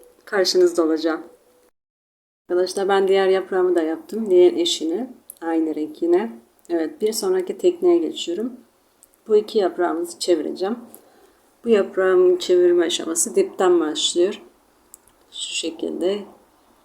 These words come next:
yaprağımın en dip ilmeğine batıyorum.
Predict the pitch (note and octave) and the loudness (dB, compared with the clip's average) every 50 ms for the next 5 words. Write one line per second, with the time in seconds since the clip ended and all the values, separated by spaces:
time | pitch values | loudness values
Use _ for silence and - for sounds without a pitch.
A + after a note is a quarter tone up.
0 | _ - F3 E3+ E3+ - F3 E3+ E3 D#3 D#3 D#3 D#3 E3 - - - _ _ _ | _ -8 -6 -6 -4 -2 -2 -2 0 0 -2 -2 -4 -4 -8 -12 -18 _ _ _
1 | - F3+ F#3+ F#3+ F#3 F3+ F3 D#3 - - F3+ F3 E3+ - - - - F3 E3 E3+ | -6 -2 0 0 2 2 0 0 4 6 6 6 6 2 -6 -2 2 2 2 2
2 | E3 E3 D#3+ D#3 D3+ D3 D3 C#3+ C#3 C#3+ C#3+ - - D#3+ D3 C#3+ F3 F#3+ A3 A3+ | 2 0 0 0 -2 -2 -4 -6 -6 -10 -12 -12 -10 -8 -6 -4 -4 -6 -6 -8